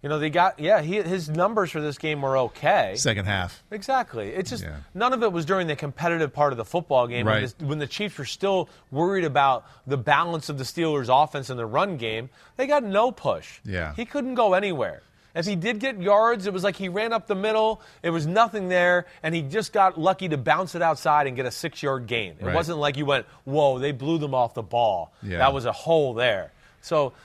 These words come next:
Speaker 1: that's where I don't know if that happens.
Speaker 2: And that puts more on Ben.
Speaker 1: It puts more
Speaker 2: A
Speaker 1: on
Speaker 2: lot
Speaker 1: Ben.
Speaker 2: more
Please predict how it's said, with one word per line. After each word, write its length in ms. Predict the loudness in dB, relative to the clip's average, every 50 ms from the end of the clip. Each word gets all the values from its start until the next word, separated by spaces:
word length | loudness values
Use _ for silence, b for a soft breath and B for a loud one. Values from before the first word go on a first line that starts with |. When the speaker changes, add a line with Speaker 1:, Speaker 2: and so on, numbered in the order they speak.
| b b
Speaker 1:
that's 240 | 0 0 2 2 2
where 80 | 4
I 140 | 4 4 4
don't 220 | 4 0 0 0 0
know 180 | 2 2 2
if 80 | 2 2
that 180 | 2 2 2
happens. 320 | 2 0 -2 -2 -2 -2 -2
Speaker 2:
And 80 | 2
that 180 | 4 2 2 2
puts 420 | 0 0 0 2 4 2 2 2 0
more 300 | -4 -4 -2 -2 -2 -2
on 140 | -2 -4 -4
Ben. 280 | -2 -2 -2 -2 -4 -8
Speaker 1:
It 60 | -8
puts 260 | -4 -4 -4 -4 -4
more 280 | -6 -4 -2 0 2 2
Speaker 2:
A 60 | 2
Speaker 1:
on 80 | 2 2
Speaker 2:
lot 120 | 4 4
Speaker 1:
Ben. 140 | 4 4 4
Speaker 2:
more 80 | 4